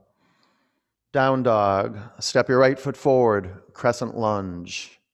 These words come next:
Prayer twist to the right.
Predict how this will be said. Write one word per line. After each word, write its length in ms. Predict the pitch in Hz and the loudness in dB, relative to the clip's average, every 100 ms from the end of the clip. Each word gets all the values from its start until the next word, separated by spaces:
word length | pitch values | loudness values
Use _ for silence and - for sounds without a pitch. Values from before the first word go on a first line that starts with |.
| _ _ _ _ _ _ _ _ _ _ _ _ _ _ _ _ _ _ _ _ _ _ _ _ _ | _ _ _ _ _ _ _ _ _ _ _ _ _ _ _ _ _ _ _ _ _ _ _ _ _
Prayer 240 | 143 143 | 2 2
twist 320 | - 139 131 | 4 2 2
to 60 | 127 | 0
the 100 | 104 | 2
right. 260 | 101 98 | 2 0